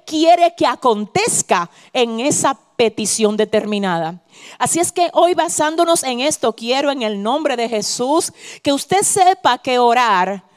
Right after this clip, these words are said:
orar diciendo: "En el nombre de Jesús yo pido esto", o "En el nombre de Jesús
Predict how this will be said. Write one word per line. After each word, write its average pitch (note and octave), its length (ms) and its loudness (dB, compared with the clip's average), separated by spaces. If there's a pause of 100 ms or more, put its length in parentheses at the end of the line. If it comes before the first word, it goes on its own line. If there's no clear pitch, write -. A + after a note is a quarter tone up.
(140)
orar C4 440 2
diciendo: A3+ 560 -4
"En B3+ 160 -8
el C#4 160 -6
nombre A4+ 280 -2 (140)
de G4+ 120 -4
Jesús A#3 420 -2
yo A#3+ 340 0 (340)
pido F#4 380 4
esto", G3 480 -4 (240)
o E4+ 120 6
"En F4 120 -2
el E4 160 -2
nombre A4 240 0 (100)
de G4+ 100 -2
Jesús D#4 380 0